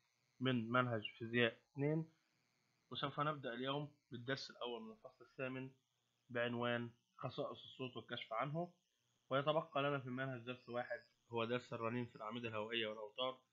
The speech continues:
سوف نشرحه في الحلقة القادمة إن شاء الله. نبدأ بالدرس الأول، خصائص الصوت والكشف عنه.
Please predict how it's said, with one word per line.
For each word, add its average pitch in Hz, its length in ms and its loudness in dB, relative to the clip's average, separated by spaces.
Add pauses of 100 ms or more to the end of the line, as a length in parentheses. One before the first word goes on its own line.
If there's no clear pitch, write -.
(340)
سوف 123 400 -6 (360)
نشرحه 123 400 -10
في 110 80 -16
الحلقة 117 340 -10
القادمة 113 420 -14 (340)
إن 120 60 -20
شاء 117 180 -6
الله. 110 200 -14 (500)
نبدأ 147 260 -2
بالدرس 120 380 -6
الأول، 139 480 -2 (380)
خصائص 127 600 -4
الصوت 123 440 -4 (540)
والكشف 123 460 -2
عنه. 107 200 0